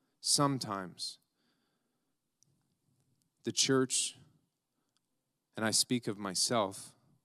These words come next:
feels like the pandemic has put your ministry on pause because we're not stepping foot into the church every Sunday.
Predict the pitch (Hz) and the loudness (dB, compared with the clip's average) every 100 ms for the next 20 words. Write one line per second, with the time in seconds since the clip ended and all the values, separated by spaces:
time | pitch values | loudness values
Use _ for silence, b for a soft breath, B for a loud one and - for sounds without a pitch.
0 | _ _ _ _ _ _ _ _ - 151 | _ _ _ _ _ _ _ _ 2 8
1 | 156 143 127 110 110 - 117 104 120 120 | 8 8 4 0 -4 -6 -8 -6 -4 -4
2 | 120 - 95 - - 135 110 - _ - | -4 -6 -8 -8 -4 -2 -2 -4 _ -10
3 | 107 110 107 104 95 - 104 95 67 78 | -8 -6 -6 -4 -6 -4 -4 -4 -8 -10
4 | 87 73 - 101 87 - - - _ _ | -12 -12 -4 -4 -4 -8 -12 -12 _ _
5 | _ _ _ _ _ _ _ _ _ _ | _ _ _ _ _ _ _ _ _ _
6 | - 110 120 110 110 113 120 - - 120 | -10 -2 -2 -2 -2 -2 0 0 0 -2
7 | - 104 101 117 107 - 95 101 104 90 | -2 -8 -6 -6 -6 -8 -14 -10 -8 -8
8 | - 117 95 - - 92 95 - 95 87 | -6 -4 -4 -6 -8 -8 -4 -4 -4 -10
9 | - | -14